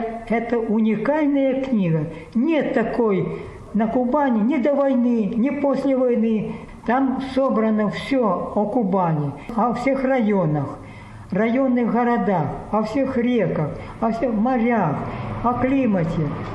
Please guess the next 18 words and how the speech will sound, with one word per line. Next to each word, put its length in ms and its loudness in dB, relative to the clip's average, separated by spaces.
Ну, 180 0
всё 340 0
ж, 40 -4
всё 240 0
кас-, 220 -2
всё 140 0
относится 880 0
к 60 -10
Кубани. 720 2
Вот. 300 0
Кубань — 520 2
это 300 0
прекрасный 1040 0
уголок 1080 0
в 60 0
нашей 480 2
стране, 680 0
богатейший. 1120 0